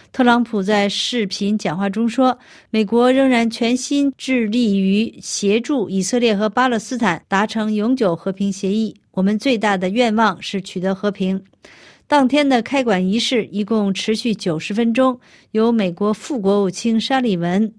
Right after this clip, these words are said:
率领美方代表团出席了仪式，其中还包括特朗普的女儿伊万卡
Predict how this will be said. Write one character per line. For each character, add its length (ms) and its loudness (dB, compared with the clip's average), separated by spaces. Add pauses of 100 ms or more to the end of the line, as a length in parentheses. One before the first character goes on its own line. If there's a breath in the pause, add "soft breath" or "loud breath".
率 300 0
领 240 -2
美 180 -2
方 240 -4
代 140 0
表 200 -4
团 340 -6 (100)
出 240 -4
席 220 -4
了 160 0
仪 160 -6
式， 280 -2 (460 loud breath)
其 160 0
中 180 4
还 160 0
包 220 2
括 300 -2
特 100 -6
朗 260 0
普 140 -4
的 160 -2
女 180 0
儿 260 0
伊 140 -2
万 200 0
卡 240 -6